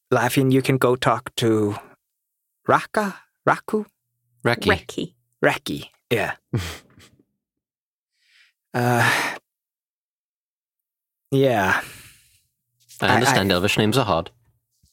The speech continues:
Speaker 1: Reki. Um, we don't have a lot of time. This needs to get done now. Not only doesn't Winrondra has a, have a lot of time, we don't have a lot of time anymore.
Speaker 2: We most certainly don't.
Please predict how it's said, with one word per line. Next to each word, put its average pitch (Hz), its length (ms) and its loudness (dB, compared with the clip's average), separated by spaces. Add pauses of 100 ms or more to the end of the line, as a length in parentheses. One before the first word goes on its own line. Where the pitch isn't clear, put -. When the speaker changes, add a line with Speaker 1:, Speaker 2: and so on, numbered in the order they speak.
(320)
Speaker 1:
Reki. - 400 -4 (420)
Um, 131 320 0 (460)
we 139 240 0
don't 196 220 0
have 175 220 4
a - 20 4
lot 127 180 2
of - 120 -6
time. 120 380 0
This 127 320 -2
needs 135 360 0
to - 100 -4
get 117 220 0 (140)
done 107 380 -2
now. 104 540 -2 (2000)
Not 127 100 4
only 165 220 2
doesn't 127 260 0
Winrondra 117 500 2
has 110 220 2
a, 117 100 0
have 120 160 0
a 120 40 2
lot 110 140 2
of 101 100 -10
time, 107 420 -2
we 135 400 0
don't 110 300 0
have 107 120 0
a 110 60 0
lot 104 180 0
of 101 100 -4
time 123 260 2
anymore. 87 400 -6 (1300)
Speaker 2:
We 110 100 0
most 107 240 2
certainly 156 340 -4
don't. 80 460 -6